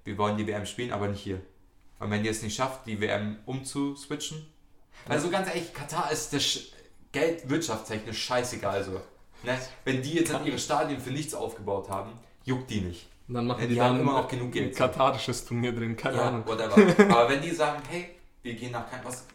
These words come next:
Speaker 1: Deutschland ist, also jetzt, jetzt nicht, weil ich Deutsche bin, sondern von der Stadiensituation
Speaker 2: Mhm.
Speaker 1: oder England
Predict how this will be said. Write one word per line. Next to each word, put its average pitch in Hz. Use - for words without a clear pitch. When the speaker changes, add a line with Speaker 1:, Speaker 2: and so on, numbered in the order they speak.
Speaker 1:
Deutschland 139
ist, -
also 107
jetzt, 107
jetzt -
nicht, 127
weil 104
ich 98
Deutsche 123
bin, 123
sondern 110
von 113
der 104
Stadiensituation 107
Speaker 2:
Mhm. 95
Speaker 1:
oder 90
England 92